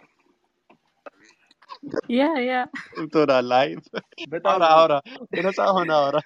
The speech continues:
Speaker 2: ነፃ ሆነ
Speaker 3: ይሄ
Speaker 2: አውራ።
Speaker 3: በጣም የሚገርመኝ ነገር ማለት ነው፣ ስለ መዝሙር፣ ስለ መቀጣጠል እንግዲህ ያው እኔ አካባቢ ያሉ ሰዎች ስለ እነሱ እያወራ-፣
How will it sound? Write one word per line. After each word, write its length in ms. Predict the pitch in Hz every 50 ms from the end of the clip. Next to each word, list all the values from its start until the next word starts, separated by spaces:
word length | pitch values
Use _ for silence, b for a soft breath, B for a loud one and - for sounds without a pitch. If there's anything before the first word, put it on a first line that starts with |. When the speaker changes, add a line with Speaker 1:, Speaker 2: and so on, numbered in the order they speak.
| - - - - - - - - - _ b b b b b b _ -
Speaker 2:
ነፃ 240 | 233 147 - - - 135
ሆነ 100 | 131 127
Speaker 3:
ይሄ 100 | 165 202
Speaker 2:
አውራ። 100 | 202 180
Speaker 3:
በጣም 280 | 175 180 175 190 196 202
የሚገርመኝ 500 | 202 190 185 175 170 165 165 170 170 165
ነገር 280 | 156 151 143 165 190 208
ማለት 300 | 185 156 135 127 120 _
ነው፣ 160 | 123 120 117 117
ስለ 200 | 113 _ - 143 143 139
መዝሙር፣ 360 | 139 139 139 143 143 139 135
ስለ 160 | _ - 135 131
መቀጣጠል 480 | 131 131 120 143 139 139 - 180 185 170
እንግዲህ 360 | - - 131 120 120 120 123 120
ያው 180 | 120 113 113 113 110 - - 117 -
እኔ 120 | 131 127 139 143
አካባቢ 320 | 139 139 - 139 135 135
ያሉ 160 | 135 131 127 127
ሰዎች 220 | 127 - 131 139 135
ስለ 140 | - 139 131
እነሱ 240 | 127 127 123 120 - -
እያወራ-፣ 400 | 127 120 120 113 110 113 113 -